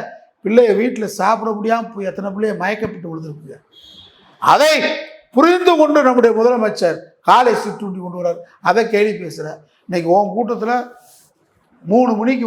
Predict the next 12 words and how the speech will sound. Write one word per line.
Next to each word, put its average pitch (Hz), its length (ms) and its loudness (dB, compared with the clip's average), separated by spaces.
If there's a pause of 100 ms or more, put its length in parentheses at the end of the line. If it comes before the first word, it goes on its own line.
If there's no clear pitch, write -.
வரேன்னு 196 360 0
சொல்லி 180 240 -4 (340)
உன்னைய 190 200 0 (100)
பார்க்கறதுக்கு 208 400 0 (100)
ஆறு 214 180 4
மணிக்கு 214 280 -6
பல்லு 185 200 0
விளக்காம 175 480 -6
வந்து 156 200 -16 (580)
ஐம்பது 196 300 4
பேர் 214 220 2
மயக்கப்ப 180 520 -6